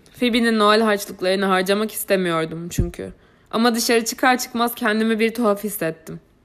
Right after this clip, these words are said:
Biraz başım dönüyordu. Ben de bir taksiye bindim. İstememiştim ama yine de bindim. Taksi bulana kadar da canım çıktı. Kapıyı bizim Bay Antolini açtı.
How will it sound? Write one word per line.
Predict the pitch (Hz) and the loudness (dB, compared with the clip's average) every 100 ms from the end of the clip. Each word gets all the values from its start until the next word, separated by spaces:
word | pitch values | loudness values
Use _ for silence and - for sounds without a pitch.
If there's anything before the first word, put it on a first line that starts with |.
| - - | -14 2
Biraz | 233 233 214 | 6 6 6
başım | 208 208 208 | 2 2 -2
dönüyordu. | 180 175 170 165 165 175 - _ _ _ _ _ _ _ _ _ - | -2 -2 -2 -4 -6 -12 -16 _ _ _ _ _ _ _ _ _ 2
Ben | 240 247 | 4 4
de | 262 | 2
bir | 285 | 0
taksiye | 277 226 - 185 175 | 2 0 2 -2 0
bindim. | 170 165 165 - | -2 -4 -10 -8
İstememiştim | 226 220 240 214 175 175 - 185 | -6 0 2 2 0 -4 -6 -2
ama | 208 | 2
yine | 208 208 190 | 2 4 2
de | 180 | 0
bindim. | 180 175 160 180 _ _ - | 0 -4 -6 -10 _ _ -2
Taksi | 233 226 233 | -2 0 -2
bulana | 220 220 233 | 2 2 2
kadar | 233 208 208 220 | 0 2 2 2
da | 226 | 2
canım | 220 202 190 | 2 2 -2
çıktı. | - - - 170 _ _ _ _ _ _ _ _ _ _ _ _ - | -8 -16 -16 -16 _ _ _ _ _ _ _ _ _ _ _ _ -4
Kapıyı | 262 285 285 | 0 4 4
bizim | 285 302 277 | 6 6 8
Bay | 240 | 8
Antolini | 220 220 226 208 185 | 6 6 4 4 2
açtı. | 165 - - 170 | 0 -4 -8 -12